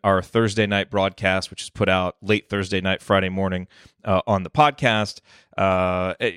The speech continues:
you know, 'cause that's once a week. So this will give us a chance to kinda, to meet up, uh, in between that show. I don't know that it will always be Monday. I'm recording this Monday afternoon,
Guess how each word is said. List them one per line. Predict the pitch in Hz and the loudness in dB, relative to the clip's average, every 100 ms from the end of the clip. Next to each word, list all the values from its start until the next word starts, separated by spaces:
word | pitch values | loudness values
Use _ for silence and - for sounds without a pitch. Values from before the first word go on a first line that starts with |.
| 98 | -4
you | |
know, | 123 | -4
'cause | 98 107 | -2 0
that's | 110 107 - | 2 2 -4
once | 113 107 - | -2 -2 -2
a | |
week. | 95 92 - | -4 -4 -4
So | 95 | -6
this | 92 101 | -4 -4
will | 98 | -2
give | 98 | -2
us | 90 | -2
a | 92 | -6
chance | - 101 92 - | -2 -2 -2 -8
to | - | -8
kinda, | 90 87 87 80 90 - | -6 -4 -4 -6 -10 -10
to | - | -6
meet | 95 107 101 | 0 2 4
up, | 98 - _ - - _ | 2 0 _ -20 -20 _
uh, | - 78 - | -12 -12 -6
in | 139 117 | -2 -2
between | 104 - 214 160 | -4 0 0 0
that | 104 - | -4 -4
show. | - 98 92 104 | -4 -4 -2 0
I | |
don't | 135 170 | 0 0
know | 156 156 | 0 0
that | 143 | 0
it | |
will | 110 107 | -2 0
always | 117 143 156 123 | 2 2 0 -2
be | 117 | -4
Monday. | 110 131 156 156 | 0 0 2 0
I'm | 151 101 | 0 -4
recording | - 127 113 | -2 -2 -2
this | 110 117 - | -4 -4 -4
Monday | 113 113 | -4 0
afternoon, | 107 107 104 104 113 113 | 0 0 -4 -4 -4 -6